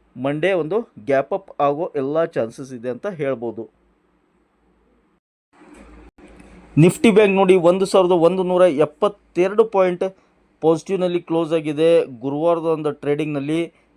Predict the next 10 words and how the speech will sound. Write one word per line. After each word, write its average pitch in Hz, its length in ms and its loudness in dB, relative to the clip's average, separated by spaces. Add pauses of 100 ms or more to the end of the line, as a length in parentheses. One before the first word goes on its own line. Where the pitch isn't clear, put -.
(220)
ಎರಡು, 165 640 0 (480)
ಟೂ 214 120 -4
ಪಾಯಿಂಟ್ 196 320 -2
ಟೂ 202 80 -4
ಒನ್ 190 280 -4
ಪರ್ಸೆಂಟೇಜ್ 165 580 -4
ಅಪ್‌ಸೈಡ್ 180 420 -2 (460)
ಮೂವ್ 175 340 -4
ಆಗಿದೆ 156 280 -4
ಸ್ನೇಹಿತರೆ. 131 520 -8